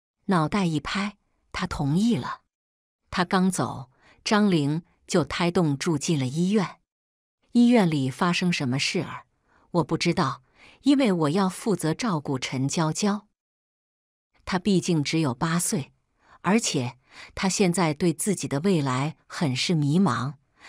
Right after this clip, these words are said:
她离不开人。张玲的事儿都是保姆在处理。她生孩子的那天，不知怎么回事儿，天下起了倾盆大雨。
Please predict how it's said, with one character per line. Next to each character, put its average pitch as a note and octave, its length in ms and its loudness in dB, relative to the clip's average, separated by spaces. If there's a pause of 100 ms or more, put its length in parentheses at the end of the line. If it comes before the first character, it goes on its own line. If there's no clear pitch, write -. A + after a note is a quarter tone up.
(140)
她 E3+ 160 -2
离 D3 200 -2
不 E3+ 140 -2
开 E3 240 -4
人。 C3 300 -6 (760)
张 C4+ 240 2
玲 F3+ 200 2
的 A3 100 0
事 - 160 -4
儿 E3 180 -6 (380)
都 A3+ 120 4
是 G#3 160 0
保 E3 260 2
姆 A#3+ 280 2
在 C3 180 -2
处 C3 300 -4
理。 C#3 220 -6 (800)
她 F#3+ 140 -2
生 F3+ 220 0
孩 D3 260 -4
子 F3 140 -6
的 D#3 120 0
那 C#3 180 0
天， - 340 -4 (380)
不 G3 100 2
知 F#3+ 180 2
怎 D3+ 160 -2
么 C3+ 80 0
回 C3 240 -4
事 F#3 180 -2
儿， D#3 140 -6 (360)
天 F3+ 280 2
下 E3 220 0
起 - 180 -4
了 B2+ 140 -2
倾 F#3+ 300 0
盆 C#3+ 200 -2
大 C#3 260 -2
雨。 A#2 280 -10